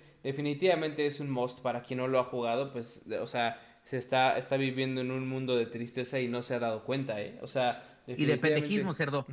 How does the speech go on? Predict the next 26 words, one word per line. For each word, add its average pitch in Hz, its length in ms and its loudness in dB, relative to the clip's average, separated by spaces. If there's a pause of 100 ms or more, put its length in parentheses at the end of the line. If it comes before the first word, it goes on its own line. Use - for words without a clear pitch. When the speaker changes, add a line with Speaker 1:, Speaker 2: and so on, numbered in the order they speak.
(140)
Speaker 2:
Yo 160 100 0
diría 180 240 2
tristeza 165 380 -2
y 202 40 0
pendejismo. 123 600 -2
Speaker 1:
<laughs> - 380 -4
Vayan 160 340 6
a 135 80 4
jugarlo, 143 800 2
cómprenselo, 143 800 -2
eh, 110 640 -2 (260)
también 147 320 4
lo 185 80 8
regalaron 143 560 6
en 127 100 -2
la 117 120 0
PlayStation, 135 680 -2
en 127 100 -4
PlayStation 131 440 -4
Plus 127 240 -6
en 123 80 -4
algún 123 220 -4
momento, 123 400 -4
si 123 140 -10
lo 113 120 -4
descargaron, 123 760 0